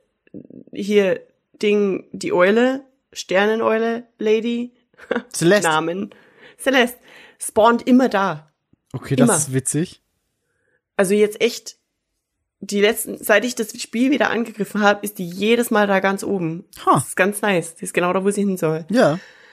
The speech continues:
Speaker 1: Ähm, dann hab ich, pass auf, äh, ja, ein Campingplatz-Area mit einem Strand, mit einer Strandbar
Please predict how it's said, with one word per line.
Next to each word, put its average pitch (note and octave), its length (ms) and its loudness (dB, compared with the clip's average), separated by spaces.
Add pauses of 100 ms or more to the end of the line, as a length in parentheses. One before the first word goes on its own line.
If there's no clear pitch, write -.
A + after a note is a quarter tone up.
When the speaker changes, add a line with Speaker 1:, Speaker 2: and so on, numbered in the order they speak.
(640)
Speaker 1:
Ähm, F#3+ 500 2 (880)
dann G#3 240 2
hab G3+ 280 4
ich, F#3+ 560 -2 (1400)
pass - 180 -12
auf, D3+ 380 -4 (500)
äh, D#3+ 260 -2 (100)
ja, F#3 100 6
ein E3+ 140 2
Campingplatz-Area A#3 960 -2 (480)
mit G3 380 0
einem F3+ 280 0
Strand, G3 540 -2
mit F3+ 120 -4
einer F3 80 -4
Strandbar G#3 680 0